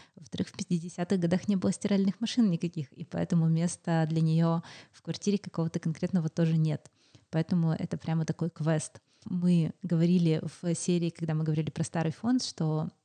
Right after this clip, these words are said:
такие старые квартиры, они как раз немножко твой сценарий жизни тоже корректируют и уводят тебя от современной, от современного сценария. Ну, в общем, если хотите жить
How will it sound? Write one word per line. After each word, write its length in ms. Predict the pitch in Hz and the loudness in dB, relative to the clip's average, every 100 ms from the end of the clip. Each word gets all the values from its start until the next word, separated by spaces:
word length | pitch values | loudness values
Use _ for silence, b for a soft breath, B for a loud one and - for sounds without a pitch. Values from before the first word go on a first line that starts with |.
| - | -20
такие 220 | - 175 | -20 -12
старые 240 | - 170 | -4 -2
квартиры, 360 | 165 160 - 220 | -2 -4 -2 2
они 160 | 170 165 | 2 0
как 180 | - | 0
раз 200 | 160 - 185 | -2 0 -2
немножко 320 | 165 - - | -2 -2 -2
твой 160 | 160 | 0
сценарий 360 | 160 170 165 160 | -2 -2 0 2
жизни 260 | 160 170 165 | 2 2 2
тоже 240 | 165 156 | 0 0
корректируют 580 | 165 160 - 226 214 170 | 0 -4 -2 0 2 2
и 40 | |
уводят 360 | 151 165 165 165 | 0 0 -2 -4
тебя 360 | 160 151 147 - | -4 -2 -2 0
от 160 | 160 | -2
современной, 760 | - 160 165 165 160 156 151 147 b b b b b | 0 0 4 4 4 2 0 -2 b b b b b
от 240 | - 156 | -8 -4
современного 540 | - 151 165 165 156 151 | -2 2 4 4 2 -2
сценария. 560 | - 170 156 151 156 - b b _ | -6 -8 -4 -2 -4 -6 b b _
Ну, 260 | 175 165 180 | -16 -14 -10
в 80 | 170 | -10
общем, 240 | - 175 | -4 0
если 240 | 165 - | 0 -2
хотите 340 | 175 165 165 147 | -4 -4 -4 -2
жить 260 | 165 - | -2 -4